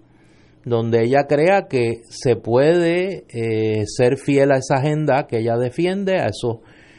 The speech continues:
a esas ideas que ella cree deben ser parte de un proyecto de país. Eh, y pues como toda decisión, habrá gente que pues estará conforme con lo que de-, decida y habrá gente que no,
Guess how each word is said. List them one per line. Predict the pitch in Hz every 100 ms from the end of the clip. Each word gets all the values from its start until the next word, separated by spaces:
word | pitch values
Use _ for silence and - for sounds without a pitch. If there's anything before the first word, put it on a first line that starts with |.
| - -
a |
esas | 110 - 120
ideas | 127 120 127 131
que | -
ella | 117 117 117
cree | 117 123
deben | 123 117 117
ser | - 117 -
parte | 120 131 - 127
de | 117 110 107
un | 117 120
proyecto | 120 120 120 117 135
de | 139
país. | 151 165 180 233 - - - _ - - - _
Eh, | - 117 113 110 110 107 - _ _ _ _ _ _ _ _ _ _ _ _ _ _ _ -
y | 156 208 262 277 - -
pues | 160 160
como | 175 165 156
toda | 170 214
decisión, | 226 233 233 - 247 311 339 285
habrá | 156 151 170
gente | 202 208 - 208
que | 196
pues | 185 185 185
estará | 180 190 175 170 190 196
conforme | 202 202 185 208 208 214 208
con | 196 190
lo | 196
que | 196
de-, | 202 220 196
decida | 214 214 277 269 277 285
y |
habrá | 226 156 170
gente | 196 202 202
que | 190 208
no, | 220 294